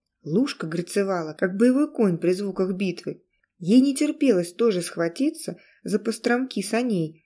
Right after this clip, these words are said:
на которых возили заготовки для будущей крепости. Мне было интересно смотреть на Тишаню.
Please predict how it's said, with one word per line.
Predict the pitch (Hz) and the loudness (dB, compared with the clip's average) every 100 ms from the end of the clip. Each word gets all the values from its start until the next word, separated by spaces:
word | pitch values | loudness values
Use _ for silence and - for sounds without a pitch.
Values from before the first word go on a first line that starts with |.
| - | -6
на | 196 | -2
которых | 220 226 214 196 | 0 2 0 2
возили | 196 196 285 247 | 2 2 2 2
заготовки | 190 185 185 320 359 - | 2 -2 0 0 0 -2
для | 160 170 | -4 -4
будущей | 185 226 254 - 254 | -4 -2 -2 -2 -4
крепости. | 254 214 170 156 - 151 - _ _ _ _ _ _ | -2 -2 -2 -8 -12 -14 -14 _ _ _ _ _ _
Мне | 160 165 | -2 -2
было | 190 220 | 0 0
интересно | 240 285 269 - 170 | 0 2 2 0 -2
смотреть | 165 202 208 185 175 | -4 -4 0 -2 -2
на | 170 | -4
Тишаню. | 220 - 175 151 143 | -4 -4 -6 -10 -14